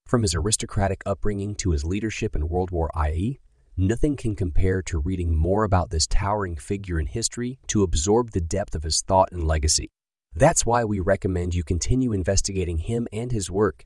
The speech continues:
and look to read books of his biography to deepen your understanding. You will find a link to some books on the subject in the description.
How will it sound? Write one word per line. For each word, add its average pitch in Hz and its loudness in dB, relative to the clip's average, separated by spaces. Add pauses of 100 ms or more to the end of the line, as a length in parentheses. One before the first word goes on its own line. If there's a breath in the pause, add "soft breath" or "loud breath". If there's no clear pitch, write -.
(120)
and 95 0
look 143 0
to - -4
read 101 -4
books - 4
of 98 -2
his 87 -2
biography 82 0
to - 0
deepen 220 0
your 92 -2
understanding. 80 0 (420)
You 110 2
will 123 6
find 131 2
a 98 2
link 110 0
to 104 -4
some 123 2
books 110 2
on 92 0
the 85 0
subject 82 0
in 92 0
the 80 4
description. - 0